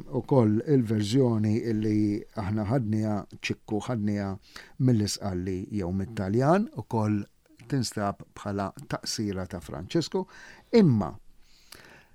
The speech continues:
jekk aħna se nibqgħu fuq din l-interpretazzjoni, ċikku hemmhekk hija nom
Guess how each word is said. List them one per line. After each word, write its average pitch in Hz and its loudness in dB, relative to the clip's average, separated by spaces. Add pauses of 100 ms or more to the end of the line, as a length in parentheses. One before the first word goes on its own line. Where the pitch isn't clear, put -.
(1040)
jekk 202 8
aħna 165 6
se 165 6
nibqgħu 147 6
fuq 147 2
din 135 8
l-interpretazzjoni, 113 2 (800)
ċikku 151 2
hemmhekk 135 6
hija 160 6
nom 135 8